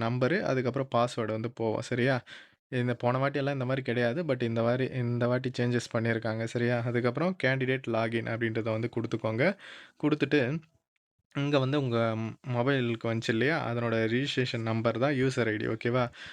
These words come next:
அப்புறம் பாஸ்வேர்டும் வந்திருக்கும், சரியா? அதை ப-, எடுத்து போட்டு நீங்க வந்து இது பண்ணிக்கலாம். இல்ல ரெண்டு நாளைக்கு முன்னாடி ரிஜிஸ்ட்ரேஷன் பண்ணி அந்த மெசேஜ் எல்லாம் எரேஸ் ஆயிடுச்சு அப்படின்னா, இங்க வந்து forget or reset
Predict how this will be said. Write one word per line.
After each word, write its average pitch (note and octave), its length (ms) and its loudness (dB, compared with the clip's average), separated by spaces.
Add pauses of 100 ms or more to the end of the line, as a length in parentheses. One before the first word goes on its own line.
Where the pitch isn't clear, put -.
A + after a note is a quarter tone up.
(140)
அப்புறம் D#3 280 0
பாஸ்வேர்டும் C3+ 480 0
வந்திருக்கும், A#2 420 0
சரியா? A#2+ 260 2
அதை A2+ 140 -2
ப-, B2+ 260 -4
எடுத்து B2+ 260 -4
போட்டு A#2+ 200 -2
நீங்க A#2 180 0
வந்து A#2 160 2
இது A#2+ 160 0
பண்ணிக்கலாம். A#2 400 0
இல்ல D#3+ 160 2 (100)
ரெண்டு C3 180 -2
நாளைக்கு C#3 260 0
முன்னாடி C3+ 260 2
ரிஜிஸ்ட்ரேஷன் B2+ 500 0
பண்ணி B2 280 0
அந்த A2+ 200 -2
மெசேஜ் A#2+ 320 2
எல்லாம் A#2+ 160 0 (460)
எரேஸ் B2+ 260 2
ஆயிடுச்சு A#2 340 -2
அப்படின்னா, A2+ 360 -2
இங்க C#3 160 0
வந்து C#3+ 180 -2
forget C3 380 0
or A#2 40 2 (120)
reset B2+ 260 -2